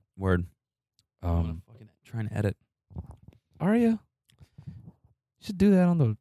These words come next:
Speaker 2: on the way over.
Speaker 1: I, I don't know. Maybe, maybe not. We'll see.
Speaker 2: Come on, let's get a little Dave and Buster's in, dude.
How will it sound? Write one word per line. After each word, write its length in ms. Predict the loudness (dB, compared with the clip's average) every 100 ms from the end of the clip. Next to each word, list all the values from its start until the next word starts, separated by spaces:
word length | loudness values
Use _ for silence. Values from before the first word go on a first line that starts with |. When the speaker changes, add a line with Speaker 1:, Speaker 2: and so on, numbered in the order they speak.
| -8
Speaker 2:
on 80 | -4
the 60 | -4
way 260 | 0 2
over. 300 | 2 0 -4 -12 _ _ _ _ _
Speaker 1:
I, 160 | 0 2
I 200 | 0 -2
don't 140 | -4
know. 120 | -4 -2
Maybe, 220 | 0 2
maybe 260 | 0 0 0
not. 220 | 0 -4 _ _ _ _ _ _ _ _ _ 2
We'll 120 | 4
see. 240 | 6 6
Speaker 2:
Come 340 | 4 -4 _ -4
on, 40 |
let's 100 | -2
get 140 | 2 4
a 20 |
little 160 | 6 8
Dave 240 | 6 6
and 100 | 6
Buster's 380 | 4 2 -2 -6
in, 140 | -6
dude. 220 | -4 -8